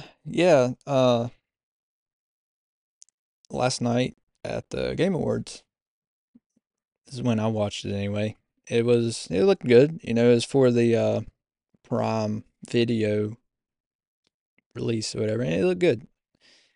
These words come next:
for what it is, and I think that Fallout's one of those games that could really be good on the big screen or your T V screen, whatever. Some games don't make sense and they still do it anyway and they end up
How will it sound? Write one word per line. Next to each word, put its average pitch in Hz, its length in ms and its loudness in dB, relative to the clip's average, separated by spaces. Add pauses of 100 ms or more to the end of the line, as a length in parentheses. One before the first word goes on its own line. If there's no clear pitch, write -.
(280)
for 107 100 -4
what 110 180 0
it 104 120 0
is, 110 360 0
and 107 360 -10
I 107 100 -4
think 120 280 0
that 113 140 -4 (160)
Fallout's 117 480 2
one 113 140 -2
of 110 100 -2
those 107 580 -2 (420)
games 113 500 -2
that 107 260 -4
could 110 220 -6
really 110 440 -2 (1160)
be 143 100 4
good 143 200 8
on 139 100 2
the 135 60 0
big 131 180 0
screen 135 380 0
or 120 360 4 (180)
your 123 140 -6
T 127 140 0
V 120 120 0
screen, 117 240 -2
whatever. 110 460 -2 (1040)
Some 120 240 -2
games 113 400 -2
don't 107 200 -6
make 107 160 -4
sense 120 320 -2
and 110 80 -6
they 107 60 -4
still 120 240 -8
do 110 160 -6
it 107 80 -4
anyway 147 320 0
and 131 140 -2
they 120 80 -4
end 117 160 -2
up 110 160 -6